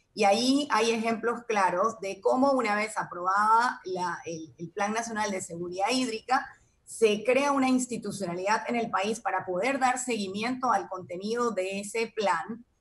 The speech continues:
y se invierten recursos o se asignan recursos específicos para avanzar sobre la base de eso. Así que eso es importante. Y por último,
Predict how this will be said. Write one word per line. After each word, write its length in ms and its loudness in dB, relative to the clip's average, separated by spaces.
y 540 0
se 640 0
invierten 580 2
recursos 420 -2
o 60 0
se 120 0
asignan 420 0
recursos 400 -4
específicos 840 -8
para 380 0
avanzar 480 2
sobre 260 -2
la 140 -2
base 300 -2
de 200 0
eso. 180 -10
Así 140 -8
que 120 0
eso 160 -2
es 80 2
importante. 500 -4
Y 100 -2
por 220 4
último, 580 -4